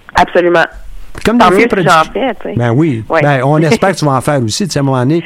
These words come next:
Speaker 1: Ah oui,
Speaker 2: ça
Speaker 1: là, ça
Speaker 2: serait
Speaker 1: va
Speaker 2: pas,
Speaker 1: bien.
Speaker 2: euh, ça ne pourrait pas, euh, durer si tu en faisais pas du tout, euh, pendant,
Speaker 1: Non, c'est
Speaker 2: tu sais,
Speaker 1: ça.
Speaker 2: c'est
Speaker 1: Oui,
Speaker 2: pas, c'est pas
Speaker 1: faut gagner sa
Speaker 2: absolument,
Speaker 1: vie.
Speaker 2: c'est ça, faut gagner sa vie. Puis même une œuvre charitable, faut trouver une manière, euh, de pouvoir payer nos employés, nos, nos, notre direction, euh, nos partenaires.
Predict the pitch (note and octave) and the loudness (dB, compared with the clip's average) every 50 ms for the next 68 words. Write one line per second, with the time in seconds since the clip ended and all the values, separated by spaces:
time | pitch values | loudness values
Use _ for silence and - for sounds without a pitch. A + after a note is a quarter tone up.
0 | - - F#3+ G#3+ B3 D4+ C#4+ G3+ A3 A#3+ - - - C#4 G#3 E3+ F3 E3+ D#3 C#3 | -4 0 2 2 2 2 2 2 2 2 2 0 2 2 2 2 2 2 2 2
1 | A#2+ A2 G#2 - A#3+ - - - - - - - C#3+ C#3+ - - - D#3 D3 D3 | 0 0 0 0 0 0 0 -2 -4 -2 0 0 0 0 0 0 0 2 2 2
2 | C3+ - - E3+ F3 F3 E3 D3+ C3+ B2+ A2+ A2+ C#3 D3 C3+ B2+ C3+ E3+ F#3 D#3 | 0 0 0 0 0 2 0 0 0 -2 -2 0 0 0 2 2 0 0 -2 -4
3 | - - - - C#3 B2+ B2 - - C3+ A2+ A2+ B2 A2+ - D3 C#3 A2+ G2 G2 | -8 -8 -4 -4 -2 -2 -2 -2 -2 -4 -2 -2 -4 -2 -2 -2 -4 -4 -6 -8
4 | - - E3+ F3+ F3 D#3 C3 A#2 A2 G#2+ B2 A#2+ A#2 A#2+ - G#3 A3+ A3+ G#3+ - | -6 -4 -4 -2 0 -2 -2 -2 -2 -4 -4 -2 -2 0 2 4 4 4 2 2
5 | G#3 G3+ F#3 F3+ D3 G3+ G3+ F3+ C#3+ C3+ - - - - - - - - - - | 0 0 -2 0 2 2 4 4 2 0 -2 -8 -10 -10 -8 -8 -10 -12 -14 -16
6 | - - - - - - D#3+ D#3+ E3+ E3+ C3+ A#2 - - - E3+ E3 D#3+ F3+ F3 | -16 -16 -14 -8 -2 0 2 2 2 2 0 -2 -4 -2 -2 0 2 4 4 4
7 | F3 E3+ D3+ D#3 E3 D#3+ D3+ C#3+ C3+ - F3 - - - - - C#3+ C3 - B2+ | 4 4 4 4 2 2 0 0 -2 -4 -8 -10 -12 -10 -4 -4 -4 -2 -2 -4
8 | - - B2+ C3+ C#3+ D3 E3+ E3+ D3+ - C#3+ B2 A#2 C3 F3 A3+ - - - C#3 | -4 -2 -2 0 0 0 0 0 0 0 -2 0 0 -2 -2 -4 -2 -2 -2 0
9 | C3 D#3+ F#3+ G#3 F#3 D#3 C#3 C#3 D#3 E3 C#3+ - - C#3 B2 A#2 G#2+ - C#3+ D#3+ | 0 0 0 2 2 2 2 0 0 -2 -2 -2 -2 -2 -4 -4 -4 -2 -2 -2
10 | G3 G3+ - - C3 - D3 C3+ C3 D#3 E3+ E3 D3+ C#3 B2+ B2+ B2 B2+ C#3 D#3+ | -2 -2 -4 -4 -4 -2 -2 -2 0 0 0 0 0 0 0 0 0 0 -2 -2
11 | F3 F3 F3 E3+ - - - - - - - - - - - - C3 B2 B2+ B2 | -4 -4 -6 -10 -10 -14 -18 -18 -18 -20 -20 -20 -20 -12 -6 -4 -4 -2 -2 -2
12 | B2 A#2+ C3+ B2+ A2 - - B2 C#3 D3 C#3 - D3 C3 C3+ D3+ D#3+ D3+ C#3+ C3+ | -2 -2 -2 -2 -4 -4 -2 -2 -2 0 0 0 0 0 0 0 0 0 0 0
13 | B2+ A2+ C3 B2+ G#2+ - B2+ B2 A#2 B2 D3 E3 F3 D#3 C3+ B2+ B2+ A#2+ A2+ A#2 | 0 0 -2 -2 -2 -2 -2 -2 0 -2 -2 -2 0 0 0 0 -2 -2 -2 -2
14 | B2+ C3 C3+ C3 B2+ B2 B2 C3+ B2+ G#2+ - C#3 C3 B2 A2+ - - - - D3+ | -2 -2 -2 -2 -2 -2 -2 -2 -2 -2 -4 -4 -4 -4 -4 -6 -6 -6 -4 -2
15 | D3+ D3+ D#3+ D#3 D3+ C#3+ B2+ A#2 A2 A2+ A#2 B2+ B2+ - - A2+ - - C#3+ B2 | -2 -2 -2 -2 -2 -2 -4 -4 -4 -2 -2 -4 -4 -4 -6 -8 -6 -6 -4 -4
16 | A2+ A#2 C3+ D#3 E3 D3 B2 | -4 -4 -4 -4 -4 -6 -6